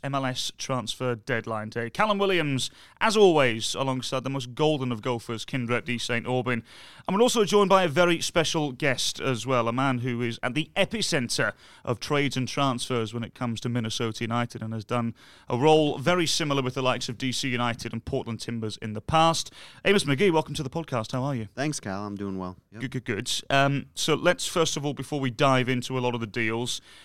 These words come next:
Speaker 1: we're recording this on the morning of the Wednesday, the day after the deadline day. Usually now what we'll see is a lot of these deals sort of be officially announced. A lot of them would have gone over the line late last night.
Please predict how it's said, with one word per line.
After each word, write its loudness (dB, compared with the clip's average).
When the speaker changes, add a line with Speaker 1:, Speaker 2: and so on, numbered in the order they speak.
Speaker 1:
we're 0
recording 4
this 0
on -4
the 2
morning 2
of -6
the -2
Wednesday, -2
the -10
day 2
after 2
the -6
deadline -4
day. -2
Usually -6
now -4
what -6
we'll -8
see 0
is 0
a 0
lot 2
of -4
these -2
deals -4
sort -6
of -12
be -10
officially -2
announced. -2
A -4
lot -2
of -4
them -4
would -4
have -8
gone -4
over -4
the -4
line -2
late -2
last -2
night. -4